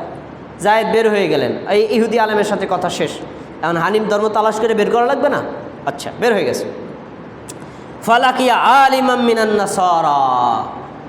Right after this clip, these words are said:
তালাশ করতে করতে একজন খ্রিস্টান আলেমকে পেয়েছেন, পোপ, পাদ্রী, তার সাথে সাক্ষাৎ করেছেন। সাক্ষাৎ করার পরে ফাযাকারা লাহু মিসলাহু, অনুরূপ তাকে বললেন,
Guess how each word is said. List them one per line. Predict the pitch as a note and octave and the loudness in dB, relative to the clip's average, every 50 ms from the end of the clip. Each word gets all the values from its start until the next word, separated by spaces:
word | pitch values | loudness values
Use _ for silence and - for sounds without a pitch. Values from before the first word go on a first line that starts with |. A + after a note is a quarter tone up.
| - - - - - - | -16 -16 -16 -14 -8 -2
তালাশ | F3+ F3+ F#3+ F#3+ F#3+ - | 0 0 0 0 -2 0
করতে | - A#3+ A#3 A#3+ - C4 B3+ | 0 0 0 0 0 0 0
করতে | A#3+ C4 B3+ B3+ B3+ C4 | 2 0 0 0 0 0
একজন | C#4+ C#4+ - F#3+ F#3+ F#3 - F3 F#3+ F3 D#3 C3+ - - - - - - - | 0 0 0 0 -2 0 0 0 0 0 -2 -4 -8 -10 -12 -12 -14 -10 -4
খ্রিস্টান | - B3+ D4 B3+ - - - - B3 A#3 A3 G3+ F3 D#3 D#3 | -2 -2 0 0 0 0 0 2 2 2 2 2 0 0 2
আলেমকে | F3 F3 F3 F3+ G3+ G3 F#3 F3 - E3 | 2 2 4 2 2 0 0 0 -2 -2
পেয়েছেন, | - D#3+ D3+ C#3 - D3 C3 B2+ B2 - - | 0 0 0 0 -2 -4 -6 -6 -6 -6 -2
পোপ, | - A#3+ B3 A#3+ A3+ G#3+ - - A3+ - - A#3 | 2 4 4 4 4 2 2 2 0 0 2 2
পাদ্রী, | A#3+ A#3 A#3+ A#3+ A#3+ - - - - - - - - - - - - - - - - - - - - | 2 4 4 2 0 0 0 -2 -4 -8 -12 -12 -14 -14 -16 -16 -16 -16 -18 -18 -18 -18 -18 -6 0
তার | - A3 G#3+ | 2 2 2
সাথে | G3 - G#3+ F3+ F3 | 2 0 -2 -2 -2
সাক্ষাৎ | E3+ - E3 A#2+ - C#3 - - | -4 -4 -4 -4 -6 -6 -6 -8
করেছেন। | A2+ G#2 G2 - F2 - - - - - - - - - - | -10 -10 -10 -12 -14 -16 -16 -18 -18 -18 -18 -18 -18 -14 -8
সাক্ষাৎ | - - C4 C4 C4 C4 B3+ B3 B3 - | -2 0 0 0 0 0 -2 0 0 2
করার | A3 G#3 G#3 G3+ | 2 4 4 2
পরে | G3 - F#3+ F#3 G3 A3 | 2 2 0 0 0 0
ফাযাকারা | - G3 G3 F3+ F3+ F3 E3+ F3 E3+ D#3+ D#3 | 0 0 0 0 0 0 0 0 0 2 2
লাহু | D3+ D3+ D3 D3 D#3+ | 2 0 0 0 0
মিসলাহু, | D3+ D#3+ G3+ - - - D#3 D3+ C#3 C#3 | 2 0 0 0 -2 -4 -2 -2 -2 0
অনুরূপ | - G3 G3+ G3 G3+ F#3+ G3 - | 0 2 2 2 2 2 0 -2
তাকে | F3+ F3 F3+ F3+ | -2 0 0 0
বললেন, | E3+ E3+ E3 D#3+ D#3 D3 C3+ | 0 0 0 0 0 0 -2